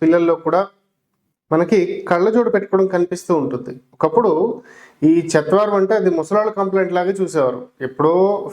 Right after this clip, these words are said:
ఫిఫ్టీ ప్లస్ వచ్చేది, తర్వాత, తర్వాత అది థర్టీ ప్లస్, తర్వాత ఫిఫ్టీన్ ప్లస్ ఏజ్ కూడా రావడం స్టార్ట్ అయింది. గత పది పదిహేను సంవత్సరాల నుంచి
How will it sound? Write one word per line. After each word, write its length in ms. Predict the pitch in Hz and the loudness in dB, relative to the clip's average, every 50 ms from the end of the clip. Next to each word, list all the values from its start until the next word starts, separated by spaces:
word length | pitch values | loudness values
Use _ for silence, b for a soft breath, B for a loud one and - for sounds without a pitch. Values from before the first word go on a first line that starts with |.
| - | -14
ఫిఫ్టీ 300 | - 147 - _ - 208 | -14 -16 -8 _ -2 -2
ప్లస్ 440 | 196 196 - 190 190 185 190 - 214 | -2 0 2 2 2 2 0 -2 -2
వచ్చేది, 520 | 196 196 - 185 156 123 139 175 - - _ _ _ _ _ _ _ _ _ _ _ - | -2 0 0 0 0 2 0 -2 -2 -4 _ _ _ _ _ _ _ _ _ _ _ -2
తర్వాత, 320 | 147 151 170 180 175 - | 0 0 0 0 0 0
తర్వాత 260 | 180 180 185 180 185 | 0 0 2 0 0
అది 260 | 185 180 180 - 185 | 0 -2 0 -2 -2
థర్టీ 400 | 180 180 - 165 - - - 202 | -2 0 -2 -4 -4 -2 -2 -2
ప్లస్, 400 | 190 - 190 196 196 - - - - - _ _ _ _ _ - | 0 2 0 0 0 -2 -6 -10 -14 -18 _ _ _ _ _ -2
తర్వాత 380 | 151 151 165 170 175 190 185 185 | 0 2 2 2 0 0 -2 -2
ఫిఫ్టీన్ 540 | - 180 180 - - 220 220 220 220 202 | -4 -6 -6 -2 0 2 2 2 2 2
ప్లస్ 320 | 202 208 202 196 202 - 190 | 2 2 0 0 -4 -4 -2
ఏజ్ 260 | 180 175 175 185 185 | 0 0 0 0 0
కూడా 160 | 190 185 185 170 | 0 0 0 0
రావడం 300 | 170 160 156 160 156 156 | 0 0 0 -2 -4 -4
స్టార్ట్ 280 | - - 151 143 143 | -4 -2 -2 -2 -2
అయింది. 420 | 143 135 127 131 196 247 262 - - - _ _ _ _ _ _ _ _ _ _ - - - | -4 -4 -2 -2 -2 -4 -4 -8 -16 -20 _ _ _ _ _ _ _ _ _ _ -6 -2 -2
గత 440 | 170 170 214 208 208 208 202 202 202 202 | 0 0 0 0 0 0 -2 -2 -2 -2
పది 180 | 180 170 175 180 | 0 2 2 2
పదిహేను 300 | 170 170 165 170 170 165 | 2 2 2 0 -2 -2
సంవత్సరాల 480 | - 170 170 170 165 175 180 175 165 | -2 -2 -2 -2 -2 -2 -2 0 0
నుంచి 400 | 165 165 165 160 - 233 240 240 | -2 -2 -4 -4 -2 -2 -2 -2